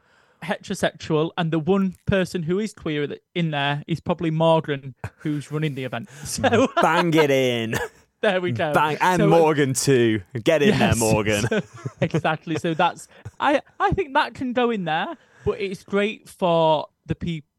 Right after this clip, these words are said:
Speaker 1: the, the straight people who love abba and who love a brunch. So yes, it's
Speaker 2: Um,
Speaker 1: going in.
Speaker 2: Sharing, oh God, what number is this? I'm gonna break this up. I can tell that they've just done random numbers when they wrote this down, but I am gonna
Speaker 1: They have.
Speaker 2: go to the effort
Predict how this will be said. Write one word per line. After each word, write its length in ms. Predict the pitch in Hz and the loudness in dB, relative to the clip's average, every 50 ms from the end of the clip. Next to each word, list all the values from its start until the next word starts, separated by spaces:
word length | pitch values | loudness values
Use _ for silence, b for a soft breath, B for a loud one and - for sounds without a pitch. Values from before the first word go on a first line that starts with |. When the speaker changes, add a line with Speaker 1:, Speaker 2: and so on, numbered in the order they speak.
| _ 151 | _ -6
Speaker 1:
the, 340 | 160 156 151 147 147 143 - | -4 -2 -2 -2 -4 -6 -6
the 80 | - 143 | -10 -10
straight 260 | - - 165 - - | -6 -4 -6 -6 -4
people 240 | - 160 139 - 143 | -8 -8 -8 -6 -8
who 80 | 143 139 | -8 -4
love 180 | 151 170 160 | -4 -2 0
abba 300 | 147 135 - 143 139 - - | 0 0 0 0 -4 -4 -6
and 140 | 139 131 | -8 -10
who 100 | 127 131 | -10 -8
love 380 | 123 127 131 139 143 139 - _ _ _ - | -8 -8 -6 -6 -6 -8 -8 _ _ _ -14
a 40 | 147 | -10
brunch. 520 | - 127 120 110 110 107 - - - - - | -6 -6 -6 -6 -8 -10 -14 -16 -16 -10 -6
So 60 | 156 | -6
yes, 480 | 135 123 143 127 123 - - - - _ _ _ _ _ | -4 -4 -4 -6 -6 -8 -14 -20 -20 _ _ _ _ _
it's 80 | B B B B 107 B - - | B B B B -20 B -10 -2
Speaker 2:
Um, 140 | - 123 120 208 | -2 0 2 2
Speaker 1:
going 220 | 190 160 151 131 | 2 0 0 -2
in. 140 | 120 123 - _ _ _ _ _ - - | -4 -10 -12 _ _ _ _ _ -16 -8
Speaker 2:
Sharing, 720 | - - - 170 160 165 165 165 165 170 160 160 160 151 151 - _ _ _ _ _ _ _ _ _ _ _ _ _ _ - - | -6 -4 0 2 4 4 4 2 2 2 0 0 -2 -4 -6 -10 _ _ _ _ _ _ _ _ _ _ _ _ _ _ -12 -8
oh 200 | 104 113 98 92 - _ - | -6 -6 -8 -8 -16 _ -6
God, 140 | 131 117 117 | -6 -2 -2
what 160 | 143 - 127 | -2 -2 -2
number 320 | 123 123 127 120 110 104 | -2 -2 -2 -2 -2 -4
is 100 | 101 98 | -4 -4
this? 180 | 107 110 - - | -6 -10 -10 -8
I'm 80 | - | -6
gonna 140 | 147 151 123 | -4 -4 -4
break 220 | 104 - 120 - - | -2 -2 -2 -2 -2
this 160 | 113 - 117 | -4 -4 -4
up. 160 | 113 - _ b b b b b b b b _ _ _ _ _ _ _ _ _ _ _ _ _ _ - | -4 -4 _ b b b b b b b b _ _ _ _ _ _ _ _ _ _ _ _ _ _ -2
I 100 | 123 139 | -2 -2
can 140 | 139 160 147 | 0 -2 -4
tell 260 | - 170 180 185 185 | 0 2 2 2 2
that 140 | 147 131 110 | 0 0 -2
they've 120 | 117 107 98 | -2 -4 -2
just 240 | - 113 - - - | -4 -8 -6 -4 -4
done 140 | 110 104 | -4 -2
random 300 | 104 101 98 98 98 98 | -2 -2 -2 -2 -4 -4
numbers 300 | 98 95 95 95 95 92 | -4 -4 -4 -4 -6 -6
when 100 | - 98 | -6 -6
they 80 | 95 92 | -6 -4
wrote 160 | 92 85 - | -4 -6 -6
this 140 | - 92 - | -8 -12 -12
down, 360 | - - - - - - 95 - | -12 -10 -10 -10 -10 -12 -10 -6
but 80 | - 95 | -4 -4
I 120 | 98 107 | -2 -2
am 220 | 107 107 104 104 | -2 -2 -2 -2
gonna 180 | 95 104 98 95 | -4 -4 -2 -2
Speaker 1:
They 60 | 90 | -2
have. 240 | 78 - - _ - | -4 -6 -8 _ -6
Speaker 2:
go 160 | - 107 98 | -4 -4 -4
to 120 | 95 - - | -4 -4 -4
the 100 | 107 98 | -4 -4
effort 340 | 95 - - 98 87 - | -4 -4 -6 -6 -6 -6